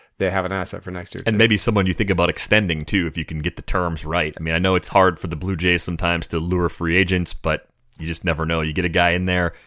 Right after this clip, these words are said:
Speaker 2: he enjoys being there, likes the young group around him. Maybe you can actually get ahead of the market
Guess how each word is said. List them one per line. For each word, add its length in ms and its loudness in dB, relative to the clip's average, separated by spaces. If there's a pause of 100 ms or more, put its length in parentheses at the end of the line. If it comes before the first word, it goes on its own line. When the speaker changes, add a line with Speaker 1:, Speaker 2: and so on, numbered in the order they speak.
(220)
Speaker 2:
he 140 0
enjoys 440 6
being 320 2
there, 260 4
likes 280 2
the 120 -4
young 280 2
group 240 -2
around 340 4
him. 220 0 (100)
Maybe 280 -2
you 60 -4
can 120 -2
actually 460 0
get 160 0
ahead 440 2
of 240 -4
the 80 -2
market 500 0